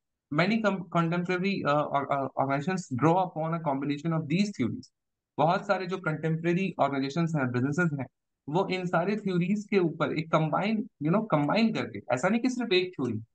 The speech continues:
combine करके चीजों को, चीजों को साथ में ले करके चलते हुए adapt करती है specific context and challenges में। देखो बोला गया है, "Upon a combination of these theories and adapt them to their specific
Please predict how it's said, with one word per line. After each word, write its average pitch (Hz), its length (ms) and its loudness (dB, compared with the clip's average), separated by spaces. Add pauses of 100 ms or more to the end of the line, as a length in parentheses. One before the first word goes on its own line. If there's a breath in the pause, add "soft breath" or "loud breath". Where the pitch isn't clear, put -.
(320)
combine 165 560 0
करके 139 440 -4
चीजों 165 440 2
को, 190 340 -2
चीजों 165 300 -2
को 180 140 -4
साथ 156 300 0
में 185 100 0
ले 156 200 2
करके 175 260 0
चलते 139 380 2
हुए 123 280 0 (440)
adapt 151 580 0
करती 190 300 0
है 180 80 0
specific 160 480 -2 (100)
context 147 380 0
and 147 80 4
challenges 120 600 2
में। 107 80 -8
देखो 156 320 0
बोला 156 240 4
गया 123 200 -2
है, 147 180 -4 (580)
"Upon 160 300 0
a 196 180 -2
combination 165 460 -2
of 185 80 -2
these 190 280 -2
theories 123 420 0
and 143 160 0
adapt 151 480 0
them 190 140 2 (400)
to 156 100 6
their 196 200 2
specific 180 520 0